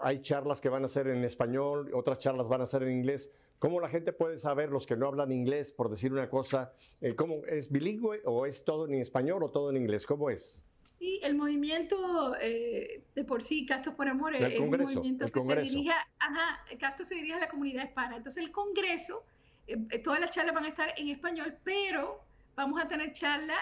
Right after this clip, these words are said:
Speaker 1: Ah,
Speaker 2: en,
Speaker 1: ok.
Speaker 2: en inglés. Vamos a tener charlas en inglés y otras que van a este, tener sus subtítulos, que van a ser traducidas y van a tener sus subtítulos también en, en, en inglés para
Speaker 1: Mm.
Speaker 2: que, para que puedan también esos testimonios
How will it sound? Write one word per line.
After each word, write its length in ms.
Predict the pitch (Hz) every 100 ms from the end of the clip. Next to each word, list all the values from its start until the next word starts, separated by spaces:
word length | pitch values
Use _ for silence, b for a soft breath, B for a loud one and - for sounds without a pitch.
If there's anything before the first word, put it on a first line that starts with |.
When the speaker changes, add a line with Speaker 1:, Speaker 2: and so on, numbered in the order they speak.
| -
Speaker 1:
Ah, 80 | 226
Speaker 2:
en, 220 | 262 247
Speaker 1:
ok. 60 | 190
Speaker 2:
en 140 | 262
inglés. 760 | 262 - 294 302 262 269 - -
Vamos 200 | 262 285
a 20 | 277
tener 160 | 294
charlas 240 | 320 302 359
en 60 |
inglés 440 | 381 320 285 294 -
y 120 | 294
otras 380 | 320 349 339 339 - B B
que 100 | -
van 200 | 240 262
a 20 | 311
este, 340 | 330 302 226
tener 240 | 294 277
sus 280 | 277 294 - -
subtítulos, 800 | - 285 208 349 359 349 302 277
que 80 | 247
van 160 | 240
a 40 | 262
ser 140 | 285
traducidas 480 | 277 302 320 311 269
y 40 | 277
van 160 | 254
a 20 |
tener 140 | 269 294
sus 160 | 294 -
subtítulos 560 | 240 - 262 330 285
también 420 | 285 269 247 262 277 B B B
en, 300 | - 285 262 269
en, 380 | 254 247 240 -
en 160 | 277 285
inglés 480 | 269 277 302 294 -
para 180 | 254 220
Speaker 1:
Mm. 40 |
Speaker 2:
que, 360 | 226 226 254 - _ -
para 160 | 254 254
que 100 | 226
puedan 300 | 247 277 285
también 340 | 294 285 294
esos 200 | 285 302
testimonios 680 | 330 311 285 320 330 320